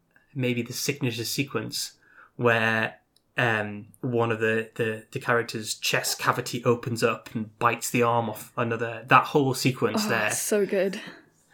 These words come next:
Speaker 1: There's all sorts of goo and bubbles. I think, uh, Rob Bottin nearly burnt himself alive 'cause he'd used so much solvent and gunk.
Speaker 2: Wow.
Speaker 1: <laughs> And he, he was underneath the, the table at the time, like, pulling stuff.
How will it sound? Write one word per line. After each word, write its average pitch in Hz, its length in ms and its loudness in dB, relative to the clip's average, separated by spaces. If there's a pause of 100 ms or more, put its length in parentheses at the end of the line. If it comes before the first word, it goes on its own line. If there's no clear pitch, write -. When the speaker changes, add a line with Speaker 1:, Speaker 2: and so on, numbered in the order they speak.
(140)
Speaker 1:
There's 120 160 -2
all 127 200 -2
sorts - 280 -8
of 120 220 -6
goo 120 340 4
and 110 300 -2
bubbles. 113 640 0 (140)
I 120 40 -2
think, 151 220 2 (140)
uh, 123 420 8 (140)
Rob 131 240 2
Bottin 127 320 -2
nearly 117 200 -2
burnt 113 320 0
himself 117 320 -4
alive 113 600 -2
'cause 127 140 -6
he'd 120 180 -4
used 123 200 -4
so 123 140 -2
much - 240 -6
solvent 117 500 -2
and 107 220 -12
gunk. 113 380 -2
Speaker 2:
Wow. 214 440 6 (300)
Speaker 1:
<laughs> - 180 -8
And 143 120 4
he, 156 180 2 (160)
he 143 140 6
was 135 160 4
underneath 123 640 4
the, 117 400 2
the 117 80 -2
table 120 400 2
at 104 80 -2
the 117 60 -2
time, 113 360 0
like, 104 200 -8
pulling 117 260 -2
stuff. - 380 -8